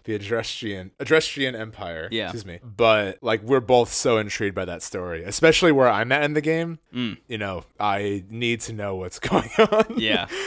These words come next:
Speaker 1: Um, so why don't we go into our houses and talk about, like, if you wanted to go through that,
Speaker 2: Yeah,
Speaker 1: that'd be
Speaker 2: please
Speaker 1: fun.
Speaker 2: tell me about the Blue Lions.
Speaker 1: Oh, I will.
Speaker 2: 'Cause,
Speaker 1: Uh,
Speaker 2: again,
Speaker 1: House of the
Speaker 2: when I, when I met everyone, I wanted to go with the Blue Lions originally. I love that house. I love the people in that house. And
Speaker 1: I'm
Speaker 2: I'm
Speaker 1: so
Speaker 2: currently
Speaker 1: glad
Speaker 2: working
Speaker 1: because
Speaker 2: on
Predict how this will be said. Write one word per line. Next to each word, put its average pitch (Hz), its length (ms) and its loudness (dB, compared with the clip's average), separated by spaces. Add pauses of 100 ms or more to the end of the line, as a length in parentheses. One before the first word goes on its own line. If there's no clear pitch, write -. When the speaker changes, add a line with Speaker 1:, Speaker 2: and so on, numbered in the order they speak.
(180)
Speaker 1:
Um, 139 380 4
so 170 120 2
why 185 60 8
don't 220 100 6
we 254 80 2
go 202 220 4
into 185 320 2
our 135 100 8
houses 117 380 2
and 101 120 -10
talk 107 260 -2
about, 98 280 -4
like, 92 400 -10 (120)
if 127 100 -4
you 139 80 4
wanted 127 140 4
to 117 60 -4
go 104 120 0
through 101 240 -4
that, 82 260 -6
Speaker 2:
Yeah, 190 140 6
Speaker 1:
that'd - 40 -10
be - 120 -2
Speaker 2:
please 226 100 4
Speaker 1:
fun. - 60 -4
Speaker 2:
tell 160 100 4
me 185 80 2
about 190 140 4
the 175 80 -2
Blue 160 160 -2
Lions. 143 500 -4 (160)
Speaker 1:
Oh, 98 60 -4
I 104 120 2
will. 95 280 -4 (160)
Speaker 2:
'Cause, 208 240 2
Speaker 1:
Uh, - 60 -6
Speaker 2:
again, 196 300 6
Speaker 1:
House 175 160 4
of 202 80 0
the 190 180 2
Speaker 2:
when 190 180 4
I, 202 160 4
when 170 160 4
I 180 60 4
met 175 200 4
everyone, 135 560 2
I 127 160 4
wanted 135 420 2
to 139 80 -4
go 127 100 2
with 120 60 2
the 120 60 -4
Blue 117 160 -2
Lions 110 320 -2
originally. 107 560 -6
I 107 120 0
love 117 360 0
that 110 220 -4
house. 95 360 -8
I 90 80 -8
love 117 300 -2
the 110 80 -10
people 104 300 -12
in 95 80 -10
that 95 120 -10
house. 92 300 -8
And 160 80 2
Speaker 1:
I'm 185 60 6
Speaker 2:
I'm 226 80 4
Speaker 1:
so 240 140 8
Speaker 2:
currently 196 360 8
Speaker 1:
glad 151 120 4
Speaker 2:
working 151 200 6
Speaker 1:
because 127 220 6
Speaker 2:
on 120 180 -4